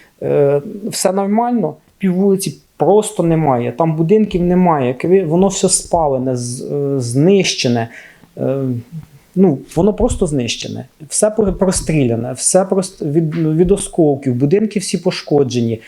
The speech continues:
І, е, в деяких будинках, які, от пів вулиці, там нема нікого, там, ну, там нема де жити, а пів живуть люди.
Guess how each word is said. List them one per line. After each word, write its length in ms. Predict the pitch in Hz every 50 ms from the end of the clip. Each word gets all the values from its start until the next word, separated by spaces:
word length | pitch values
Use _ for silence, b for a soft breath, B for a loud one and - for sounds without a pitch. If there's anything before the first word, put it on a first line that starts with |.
| B B B B B B B B B -
І, 320 | 170 165 175 170 160 165 -
е, 120 | 175 170 175 175 - - _ - -
в 120 | 123 113
деяких 560 | 123 127 156 180 202 214 220 220 233 220 175
будинках, 560 | 180 156 156 143 160 196 196 185 - 160 - -
які, 240 | 147 127 - 160 165
от 240 | 180 175 180 -
пів 160 | - 196 190 170
вулиці, 360 | 185 190 185 180 180 180 165
там 200 | - 170 170 175
нема 220 | 180 185 208 208
нікого, 380 | 196 208 202 202 - 220 156 143
там, 220 | - 165 160 160 202
ну, 80 | 240 240
там 160 | 247 285 269
нема 180 | 277 233 165
де 140 | 139 127 127
жити, 300 | 120 120 120 110 - 120 B B B B B B B B B
а 120 | B - -
пів 220 | 165 269 302 311
живуть 360 | 254 - 233 214 247 233 -
люди. 300 | 170 151 131 110 120 131